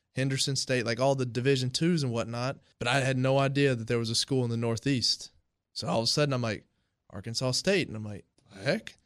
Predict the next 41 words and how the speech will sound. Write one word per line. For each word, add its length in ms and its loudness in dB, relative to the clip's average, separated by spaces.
oh, 100 -6
let 120 -4
me 80 0
send 200 2
them 120 4
an 80 2
email." 400 2
And 100 -12
I'll 100 -4
still 600 4
give 180 4
them 160 0
all 140 4
kinds 420 0
of 300 2
crap 320 2
for 200 0
it 60 -10
today. 400 2
But 280 -6
I 80 -2
remember 320 2
I 60 2
sent 360 0
my 140 -4
pitching 320 0
coach 260 2
at 100 -2
the 80 -8
time, 340 0
Coach 320 -2
Dickinson, 580 2
I 60 -6
sent 240 2
him 220 2
my 140 4
video. 440 4
I 60 -2
sent 320 -2
it 20 -18
to 220 -4